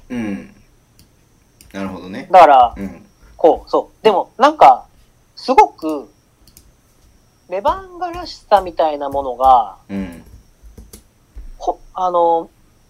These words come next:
Speaker 2: 真ん中が抜けてるけど、できてるっていうか。
Speaker 1: うん。
Speaker 2: なんか僕の勝手な印象ですよ。
Speaker 1: うん。
Speaker 2: 真ん中が抜けてるっていうか、こう、なんとなく、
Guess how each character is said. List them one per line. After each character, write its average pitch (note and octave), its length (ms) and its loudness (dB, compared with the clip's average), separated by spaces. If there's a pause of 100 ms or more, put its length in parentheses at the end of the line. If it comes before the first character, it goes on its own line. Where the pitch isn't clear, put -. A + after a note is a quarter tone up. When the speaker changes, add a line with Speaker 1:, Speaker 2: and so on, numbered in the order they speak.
(100)
Speaker 2:
真 C4+ 200 2
ん F#4+ 120 -6
中 F#4 260 0
が E4 120 0
抜 D#4 160 -8
け D4+ 180 -8
て D4 180 -6
る C#4+ 160 -8
け F#3 180 -6
ど、 C#3+ 520 -4
で F#3+ 120 -4
き - 80 -20
て D3 100 -6
る B2 60 -10
っ - 40 -20
て - 140 -20
い A2+ 60 -18
う - 20 -18
か。 - 160 -14 (440)
Speaker 1:
う D3+ 80 -8
ん。 A2 1500 -16
Speaker 2:
な G#3 60 -2
ん F#3 40 -2
か - 40 -2
僕 E3 200 -4
の F#3 60 -4
勝 F#3 160 2
手 G#3 40 -6
な G3+ 60 -2
印 F#3+ 60 -6
象 G3+ 80 -4
で F#3+ 80 0
す - 100 -14
よ。 - 80 -16 (720)
Speaker 1:
う C3 80 -12
ん。 G#2 160 -12 (760)
Speaker 2:
真 E3 180 0
ん C4 140 -8
中 C4 240 4
が A#3+ 100 6
抜 A3+ 120 -2
け A3 60 -10
て G#3+ 100 0
る - 20 -10
っ G3+ 40 -16
て - 120 -8
い - 40 -12
う - 20 -16
か、 G#2+ 440 -6 (2000)
こ B2+ 800 0 (1000)
う、 - 40 -2
な C#4+ 80 8
ん C#4+ 80 -6
と - 60 -20
な F4+ 140 2
く、 A#3 300 -2